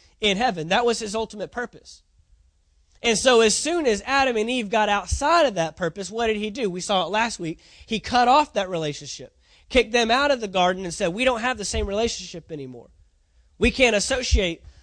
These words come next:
like we used to." Now we know that immediately God put into place, created a plan with His Son Jesus to get us back in a right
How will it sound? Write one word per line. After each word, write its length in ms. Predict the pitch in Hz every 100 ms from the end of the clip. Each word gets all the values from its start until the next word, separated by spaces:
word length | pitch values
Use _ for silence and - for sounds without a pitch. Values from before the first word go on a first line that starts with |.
| _
like 220 | 202 196
we 120 | 208 196
used 340 | 226 233 -
to." 100 | 160
Now 260 | 170 214 226
we 120 | 247
know 280 | 226 240 220
that 300 | 190 190 - - -
immediately 720 | 214 208 226 269 233 196 196
God 260 | 185 196 202
put 220 | 226 208
into 260 | 214 214 165
place, 640 | - 240 185 214 - - - _ _
created 360 | - 214 220 202
a 80 | 165
plan 680 | - 208 254 208 156 175 _ _ _
with 180 | 202 208
His 180 | 208 180
Son 300 | - 220 175
Jesus 640 | 147 233 262 170 185 - _ -
to 120 | - 190
get 220 | 220 226
us 180 | 208 175
back 360 | 208 240 - -
in 160 | 208
a 140 | 185 160
right 400 | 180 208 214